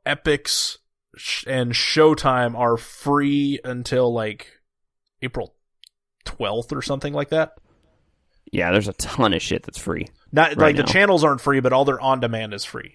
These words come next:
Speaker 1: So if you wanna watch,
Speaker 2: Oh, nice.
Speaker 1: like, Get Shorty or, um, or Child's Play, uh, Rocket
Speaker 2: Very
Speaker 1: Man,
Speaker 2: cool.
Speaker 1: I watched that way.
Speaker 2: Oh,
Speaker 1: So
Speaker 2: nice.
Speaker 1: there's been a bunch of stuff on there. So if you have that, check it out.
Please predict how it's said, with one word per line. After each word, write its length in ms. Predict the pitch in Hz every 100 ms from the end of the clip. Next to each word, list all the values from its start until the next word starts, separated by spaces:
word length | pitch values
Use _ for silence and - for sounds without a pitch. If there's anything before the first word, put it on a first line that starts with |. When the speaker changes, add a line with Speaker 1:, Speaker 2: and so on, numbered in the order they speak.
| _
Speaker 1:
So 220 | - 127
if 80 | 117
you 100 | 117
wanna 140 | 123
watch, 180 | 120 117
Speaker 2:
Oh, 140 | 180 143
nice. 240 | 160 104
Speaker 1:
like, 320 | 120 113 - _
Get 160 | 139 127
Shorty 640 | - 151 135 117 110 98 90
or, 600 | 120 117 113 113 110 110 _ _ _ _ _ _ _ _ _
um, 600 | 131 113 107 104 - 120 - _ _
or 280 | 107 104 104 _ _ _
Child's 300 | 160 165 120
Play, 440 | 135 120 104 92 - _ _ _ _ _ _ -
uh, 240 | 123 117 113
Rocket 200 | 139 147
Speaker 2:
Very 100 | 127
Speaker 1:
Man, 160 | 101 -
Speaker 2:
cool. 40 |
Speaker 1:
I 80 | 120
watched 440 | 110 110 - - - -
that 200 | 107 101
way. 480 | 113 104 104 104 - - - - _ _ - - -
Speaker 2:
Oh, 100 | 190
Speaker 1:
So 80 | 175
Speaker 2:
nice. 200 | - -
Speaker 1:
there's 220 | - 139
been 140 | 131 147
a 40 |
bunch 200 | 139 123
of 60 | 120
stuff 260 | 147 120
on 160 | 120 113
there. 300 | 110 104 101 -
So 200 | 107 107
if 200 | 123 127
you 100 | 131
have 180 | 135
that, 260 | 117 117 -
check 160 | - 110
it 80 |
out. 220 | 104 113